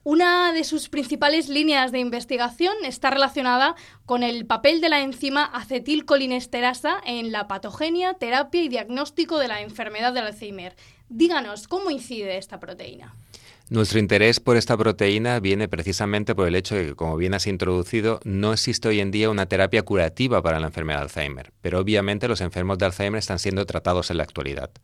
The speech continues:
Speaker 2: Y están siendo tratados con una terapia que se llama paliativa,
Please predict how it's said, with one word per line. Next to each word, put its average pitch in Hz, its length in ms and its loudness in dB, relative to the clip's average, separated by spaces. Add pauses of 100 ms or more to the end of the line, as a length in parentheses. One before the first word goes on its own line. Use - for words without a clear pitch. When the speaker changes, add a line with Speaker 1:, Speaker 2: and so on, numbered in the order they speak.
(520)
Speaker 2:
Y - 60 -4
están 127 220 2
siendo 135 260 0
tratados 131 420 4
con 101 140 -4
una 92 120 2
terapia 101 300 2
que 82 80 0
se 85 100 -2
llama 90 200 0
paliativa, 127 640 0